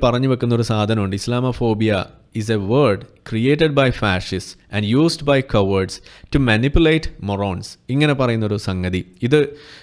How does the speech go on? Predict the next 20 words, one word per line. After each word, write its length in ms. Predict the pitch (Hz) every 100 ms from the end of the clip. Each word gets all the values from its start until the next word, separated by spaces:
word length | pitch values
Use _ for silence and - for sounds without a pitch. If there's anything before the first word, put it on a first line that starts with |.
| -
ക്രിസ്റ്റഫർ 480 | - 123 - 147 151
ഹിച്ചൻസ് 420 | 127 - 135 139
പറഞ്ഞു, 400 | 131 110 107 104
അത് 140 | 104
സാം 340 | 110 117 127 147
ഹാരിസ് 340 | 143 139 123
പറഞ്ഞു, 260 | 120 107 107
പല 200 | 123 147
ആളുകളും 400 | 139 131 123 113
പറഞ്ഞു. 240 | 104 104
ഇന്നത്തെ 440 | 110 117 135 135
പുതിയ 380 | 139 131 123 139
നവനാസ്തികർ 800 | 131 123 160 156 131 - 127 120
ഏറ്റവും 200 | 117 117
കൂടുതൽ 220 | 113 107 110
പറയുന്ന 320 | 107 101 104
സാധനമാണ്. 420 | 101 95 98 101
ഞാനും 400 | 131 151 151 147
ഇത് 80 | 123
പറയാറുണ്ട്. 600 | 117 101 98 95 -